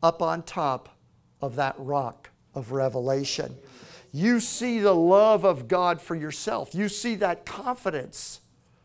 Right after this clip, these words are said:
Praise the Lord. And, uh, like I said, you know,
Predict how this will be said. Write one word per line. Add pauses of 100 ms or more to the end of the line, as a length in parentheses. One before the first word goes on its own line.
(420)
Praise
the
Lord. (580)
And,
uh,
like
I
said,
you
know,